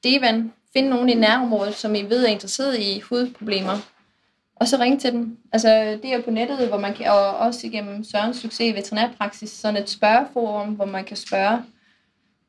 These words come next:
Det, sådan ser mit cytologipræparat ud. Hvad skal jeg gøre?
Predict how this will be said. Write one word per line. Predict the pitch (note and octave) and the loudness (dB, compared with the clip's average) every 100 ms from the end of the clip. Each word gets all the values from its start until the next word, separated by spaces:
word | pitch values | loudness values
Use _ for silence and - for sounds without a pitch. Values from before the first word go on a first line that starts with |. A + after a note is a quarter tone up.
| - | -6
Det, | C#4 | -4
sådan | A3+ D#4 D4 | 4 4 4
ser | B3 | 0
mit | A3 | -2
cytologipræparat | A3 G#3 B3+ B3+ A3+ G3 F#3+ G3+ | -6 -6 -6 -4 -2 -2 0 0
ud. | G#3 G#3+ | 0 -2
Hvad | G#3+ A3+ | 0 -2
skal | A3+ | -2
jeg | F#3 | -4
gøre? | - - | -6 -8